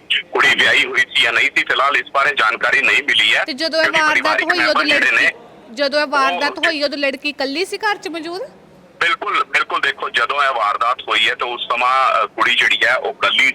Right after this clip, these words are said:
Speaker 1: ਸੀ ਔਰ ਜਿਸ ਢੰਗ ਦੇ ਨਾਲ ਡੈੱਡ ਬੋਡੀ ਜਿਹੜੀ ਮਿਲੀ ਹੈ ਬੈੱਡਰੂਮ ਦੇ ਵਿੱਚੋਂ, ਆ ਡੈੱਡ ਬੋਡੀ ਜਿਹੜੀ ਆ ਪੁਲਿਸ ਨੂੰ ਬਰਾਮਦ ਹੋਈ ਹੈ
Speaker 2: ਜੀ, ਜੀ।
Speaker 1: ਔਰ ਉਸ ਤੋਂ ਬਾਅਦ ਹੁਣ ਫੋਰੈਂਸਿਕ ਦੀ ਟੀਮ ਬੁਲਾ ਕੇ ਇਨਵੈਸਟੀਗੇਸ਼ਨ ਕੀਤੀ ਜਾ ਰਹੀ ਹੈ ਕਿ
Speaker 2: ਜੀ।
Speaker 1: ਆਖਿਰ ਕੌਣ ਘਰੇ ਆਏ ਸੀ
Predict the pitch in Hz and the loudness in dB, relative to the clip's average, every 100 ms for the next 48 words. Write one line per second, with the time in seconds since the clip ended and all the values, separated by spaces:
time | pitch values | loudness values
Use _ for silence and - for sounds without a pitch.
0 | - 135 151 - - - 107 104 139 - | 2 0 0 -6 -12 -2 0 0 -2 0
1 | 131 107 107 104 98 113 135 147 - - | -2 0 -2 2 2 2 0 0 0 -2
2 | 101 104 117 104 123 113 110 98 113 104 | -2 -2 -2 0 0 0 0 0 2 2
3 | 90 - - - - 120 143 165 170 165 | 0 -2 -20 -14 -2 0 2 2 2 2
4 | 120 - 143 143 143 - 110 107 107 110 | 0 0 0 2 0 0 0 0 -2 -4
5 | 113 117 120 - 107 113 104 104 110 110 | -4 -2 -2 -2 -4 -4 -4 -4 -6 -4
6 | 87 92 101 107 104 107 - 104 131 - | -4 -4 -6 -8 -6 -2 0 0 -2 -8
7 | 233 254 208 107 - - 120 - 135 120 | -8 -6 -2 0 -2 -4 -8 -8 -4 -2
8 | 123 139 143 131 104 - 127 - - 117 | -2 -6 -6 -2 -2 0 0 0 0 -2
9 | 113 113 107 - 123 139 101 98 - - | -2 0 0 0 0 0 0 -2 -2 0
10 | 113 143 135 156 - - 151 143 143 143 | 0 -2 -2 -4 0 0 2 2 0 -2
11 | - - - - 131 120 156 - 127 139 | -6 -20 -4 -2 0 0 -2 -2 -4 -2
12 | 139 139 110 110 107 120 - - 135 | 0 0 2 2 2 0 0 0 0